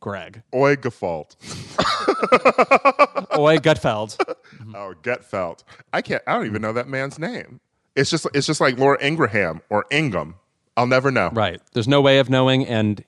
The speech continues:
Speaker 1: you're cursed if you asked. <laughs> Uh, but the punchlines on the show are incomprehensible, and people are laughing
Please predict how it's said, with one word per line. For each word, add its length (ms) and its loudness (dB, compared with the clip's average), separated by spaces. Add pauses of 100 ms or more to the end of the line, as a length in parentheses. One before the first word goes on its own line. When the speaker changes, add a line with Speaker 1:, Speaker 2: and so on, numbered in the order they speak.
Speaker 1:
you're 200 -4
cursed 340 0
if 100 -6
you 120 -6
asked. 420 -14
<laughs> 40 -8 (400)
Uh, 200 6 (240)
but 240 4
the 160 -2
punchlines 380 4
on 80 2
the 80 2
show 160 2
are 180 -2
incomprehensible, 1000 0
and 160 -4
people 340 -10
are 200 -4
laughing 540 -6